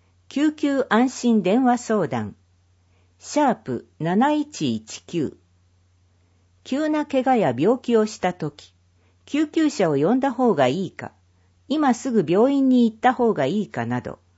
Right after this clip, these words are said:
判断に迷ったときに、看護師などがアドバイスします。受付時間。平日土曜日、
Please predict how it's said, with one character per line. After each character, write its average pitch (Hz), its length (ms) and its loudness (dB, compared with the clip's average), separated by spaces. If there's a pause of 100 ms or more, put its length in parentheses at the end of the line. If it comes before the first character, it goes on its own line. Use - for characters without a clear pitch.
(280)
判 302 280 -4
断 208 240 2
に 147 100 -4
迷 160 240 0
っ 302 60 -2
た 160 200 -2
と 139 140 -6
き 127 160 -8
に、 104 180 -4 (540)
看 285 240 -2
護 302 140 0
師 233 160 -2
な 175 120 2
ど 131 120 -2
が - 300 -6
ア 269 120 2
ド 262 140 0
バ 175 100 2
イ 139 80 -2
ス - 160 -10
し - 180 -10
ま 98 140 -6
す。 - 320 -20 (1400)
受 294 220 0
付 269 320 -4
時 220 160 -6
間。 127 260 -4 (680)
平 262 200 0
日 240 500 -2 (200)
土 190 160 0
曜 214 280 4
日、 - 200 -10